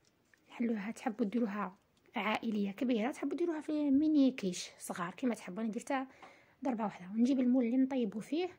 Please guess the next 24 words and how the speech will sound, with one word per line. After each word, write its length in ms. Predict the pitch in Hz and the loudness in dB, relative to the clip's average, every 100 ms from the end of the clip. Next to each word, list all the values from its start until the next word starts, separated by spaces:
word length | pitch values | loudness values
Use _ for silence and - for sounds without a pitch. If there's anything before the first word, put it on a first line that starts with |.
| _ _ _ _ _ _ _ _ _ _ _ _ _ _ _ - | _ _ _ _ _ _ _ _ _ _ _ _ _ _ _ -6
ونقلب 380 | 240 254 226 175 | -4 2 0 0
ببابي 560 | 226 190 240 - 240 214 | -6 -6 -6 -4 -6 -6
كويسو 320 | 202 196 262 | -6 -6 -6
كما 160 | 302 | -4
كتشوفوا 340 | 277 - 214 190 | -4 -4 -10 -10
فيا 260 | - 185 185 | -12 -12 -12
هكا، 260 | - - 349 _ | -12 -14 -14 _
باش 100 | - | -20
تسهل 360 | - - 262 247 | -12 -6 -4 -2
عليكم 320 | 226 226 233 | -4 -6 -4
العمليه، 500 | 208 220 226 196 190 | -4 0 0 0 -2
ما 120 | 247 | -2
تكسر 380 | 262 - - 247 | -4 -6 -6 -4
لكمش. 460 | 175 - 311 370 - _ _ _ _ _ _ _ - _ _ _ _ _ _ _ _ - | -6 -4 -6 -6 -14 _ _ _ _ _ _ _ -20 _ _ _ _ _ _ _ _ -12
هنا 180 | - 247 | -2 0
الزوائد 580 | 220 - 254 226 - 196 | 0 2 2 2 0 0
نحوهم 540 | 233 262 247 233 302 | 2 2 2 2 4
ونديروهم 300 | 285 226 269 | 4 4 2
في 60 | 269 | 2
البلايص 260 | 240 262 | 2 2
اللي 160 | 262 247 | 2 -2
راهم 180 | 233 208 | 0 -2
ما 120 | 220 | -4
فيهمش، 520 | 208 190 220 392 - | -4 0 0 0 -6